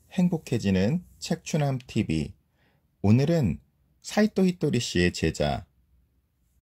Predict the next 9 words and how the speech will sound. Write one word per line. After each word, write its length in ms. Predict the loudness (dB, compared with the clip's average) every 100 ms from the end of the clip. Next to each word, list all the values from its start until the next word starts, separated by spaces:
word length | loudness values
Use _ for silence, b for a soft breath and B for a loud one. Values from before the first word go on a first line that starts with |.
| _ _ _ _
시바무라 760 | -10 0 2 4 4 4 4 2 2
에미코 880 | 2 2 0 2 4 4 2 0 -4
사장님이 600 | -2 0 0 0 0 -2
얘기하시는 760 | -2 -4 -4 -4 -2 0 -2 -6 b b b b b
비즈니스에 600 | 4 4 4 0 0 -2
성공하기 960 | 0 2 4 4 4 2 0 0 0 2
위해서는 720 | 4 4 2 2 2 2 -2 -6
이라는 340 | -2 0 2 0
주제로 640 | -4 0 2 2 0 -2